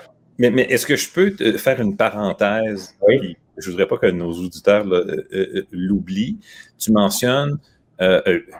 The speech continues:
Speaker 1: puis, puis c'est vrai, tu mentionnes que le,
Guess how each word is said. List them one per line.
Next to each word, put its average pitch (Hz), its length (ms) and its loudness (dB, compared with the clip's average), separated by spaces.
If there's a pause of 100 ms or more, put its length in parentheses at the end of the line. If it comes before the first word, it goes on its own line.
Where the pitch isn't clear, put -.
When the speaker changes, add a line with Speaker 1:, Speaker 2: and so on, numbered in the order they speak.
(200)
Speaker 1:
puis, - 180 -20
puis 101 100 -6
c'est 80 200 -2
vrai, 131 500 0 (160)
tu - 120 -4
mentionnes 127 480 0
que 120 100 0
le, 95 300 2